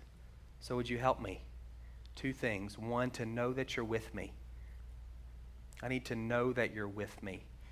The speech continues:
in the midst of this. And two, would you help me to trust you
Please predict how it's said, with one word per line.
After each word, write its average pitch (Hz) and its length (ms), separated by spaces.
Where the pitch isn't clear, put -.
in 110 140
the 104 80
midst 101 400
of 92 100
this. - 400
And 113 160
two, 123 320
would 113 240
you 107 160
help - 280
me 123 160
to 113 100
trust - 600
you - 160